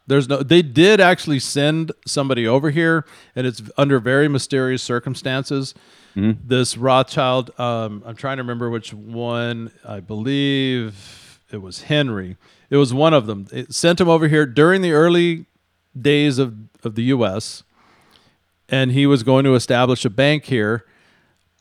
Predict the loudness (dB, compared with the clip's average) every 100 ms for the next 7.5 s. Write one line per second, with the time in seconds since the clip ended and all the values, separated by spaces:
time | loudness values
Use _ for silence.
0 | _ -4 2 2 2 2 0 0 0 0
1 | 0 -8 -20 _ _ _ _ _ -14 -10
2 | -6 -4 -4 -2 0 0 0 -2 -2 -4
3 | -4 -4 -4 -8 -12 -18 _ _ _ -2
4 | 2 4 2 0 0 -2 -2 0 0 -2
5 | -8 -10 -20 _ _ _ _ _ -4 -4
6 | -4 0 2 2 2 2 2 -2 -2 -2
7 | -2 -4 -4 -4 -4